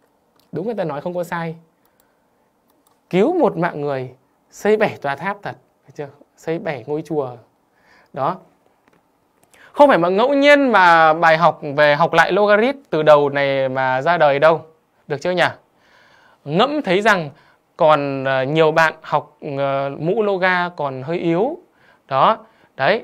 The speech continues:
thiết nghĩ như vậy nên, ờ, thầy rất là thương học sinh đấy, thầy mới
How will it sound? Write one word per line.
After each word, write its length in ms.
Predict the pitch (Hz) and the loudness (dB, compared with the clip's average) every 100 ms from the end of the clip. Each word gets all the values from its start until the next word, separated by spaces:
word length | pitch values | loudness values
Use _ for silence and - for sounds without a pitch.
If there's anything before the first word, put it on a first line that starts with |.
| - | -6
thiết 140 | 262 | -4
nghĩ 200 | 226 269 | -2 -2
như 160 | 262 240 | 0 0
vậy 200 | 196 180 - - | 0 0 -8 -10
nên, 400 | 160 185 190 185 | -4 -4 -4 -4
ờ, 220 | 180 180 175 _ _ _ - | -4 -6 -10 _ _ _ -6
thầy 420 | 143 131 127 127 | -4 -2 -4 -4
rất 140 | 214 | -4
là 80 | 233 | -4
thương 160 | - 214 | 0 2
học 160 | 175 | 2
sinh 220 | - 208 | 0 -2
đấy, 140 | 190 214 175 | -4 -10 -12
thầy 200 | 143 143 | -8 -4
mới 200 | 180 | -4